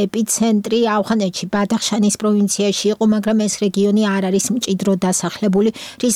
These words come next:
გამოც მსხვერპლი შედარებით ნაკლებია ავღანეთში. ამასთან, ავღანეთისა და პაკისტანის მრავალი რეგიონი უკვე დაზარალებული იყო ორდღიანი ძლიერი წვიმებით,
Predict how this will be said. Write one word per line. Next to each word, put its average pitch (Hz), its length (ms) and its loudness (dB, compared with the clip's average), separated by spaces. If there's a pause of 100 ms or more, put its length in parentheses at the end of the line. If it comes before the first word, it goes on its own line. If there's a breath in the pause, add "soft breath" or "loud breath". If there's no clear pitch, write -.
(120)
გამოც 196 280 0 (100)
მსხვერპლი 196 520 -2 (100)
შედარებით 185 520 0 (120)
ნაკლებია 170 500 -2 (140)
ავღანეთში. 170 420 -2 (520 loud breath)
ამასთან, 185 340 0 (120)
ავღანეთისა 202 800 0
და 175 60 -4 (100)
პაკისტანის 196 560 -2 (120)
მრავალი 196 340 2 (100)
რეგიონი 208 440 0
უკვე 233 120 -2 (120)
დაზარალებული 196 720 0
იყო 208 140 -2 (100)
ორდღიანი 190 560 0
ძლიერი 196 340 2
წვიმებით, 196 460 0